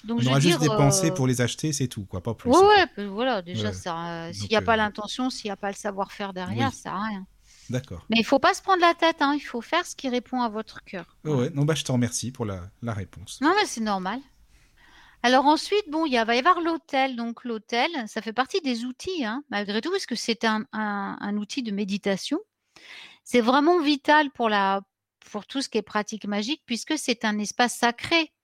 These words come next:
Speaker 1: C'est votre espace sacré. C'est-à-dire que vous pouvez vivre avec plein de gens chez vous. Euh, si vous avez au moins votre autel, ça sera là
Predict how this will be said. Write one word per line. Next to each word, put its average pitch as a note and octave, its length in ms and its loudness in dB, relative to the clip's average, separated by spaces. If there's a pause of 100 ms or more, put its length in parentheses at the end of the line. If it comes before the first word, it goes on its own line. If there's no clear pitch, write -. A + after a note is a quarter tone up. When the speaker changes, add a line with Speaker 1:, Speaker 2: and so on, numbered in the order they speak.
(320)
Speaker 1:
C'est - 160 0
votre E4 400 2
espace A#3+ 440 0
sacré. G3 580 -10 (800)
C'est-à-dire A#3+ 320 2
que - 100 -2
vous A#3+ 160 0
pouvez A#3 300 0
vivre C#4+ 200 0
avec G3+ 240 2
plein D4+ 220 2
de C#4+ 60 0
gens C#4+ 240 0
chez A3+ 220 -2
vous. D4 260 -6 (880)
Euh, G3+ 280 0
si - 160 -4
vous C#4 200 2
avez C#4 220 6
au C#4 140 6
moins D#4 220 6
votre D4 360 -2
autel, C#4+ 300 2 (300)
ça A3 220 -4
sera C#4 240 2
là C#4 320 4